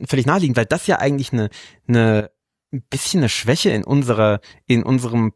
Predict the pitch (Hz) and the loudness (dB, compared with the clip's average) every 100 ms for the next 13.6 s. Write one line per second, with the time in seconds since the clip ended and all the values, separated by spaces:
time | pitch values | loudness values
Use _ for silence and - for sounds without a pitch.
0 | - 117 - 113 104 - 107 101 127 - | -4 -4 0 0 0 2 0 2 -2 -4
1 | - - _ _ _ _ - 120 123 131 | -10 -18 _ _ _ _ -4 -2 0 0
2 | 117 120 - 135 170 123 104 98 - - | 0 -2 -2 0 2 2 0 -4 -6 -6
3 | - 107 98 95 - 107 - - 120 - | -2 0 0 -4 -4 -6 -6 -8 -8 -2
4 | 117 110 107 127 156 160 _ _ _ _ | 0 2 2 2 0 -2 _ _ _ _
5 | _ _ 127 117 113 110 107 - _ _ | _ _ 2 4 4 2 0 -6 _ _
6 | - 92 95 - 113 104 104 120 131 131 | -6 -4 -4 -4 -2 2 2 2 2 0
7 | 131 _ _ - 127 - 117 135 151 135 | -4 _ _ -2 -2 2 2 4 2 2
8 | 135 131 - - - 127 - 131 117 113 | 2 0 -4 -16 -8 -6 -4 -2 -2 -2
9 | 113 110 104 - _ 113 90 120 147 - | -2 -2 -4 -10 _ -6 -2 -2 -2 -4
10 | 120 123 - - 123 123 - 156 151 123 | 0 0 -2 -2 2 2 2 2 2 0
11 | 113 117 110 107 - 143 - - 110 113 | -4 -6 -6 -8 -2 -2 -2 -2 0 0
12 | 147 - - - 120 120 160 156 131 131 | -6 -14 -12 -6 -2 0 2 2 2 0
13 | 131 - 127 - - | 0 -2 0 0 -2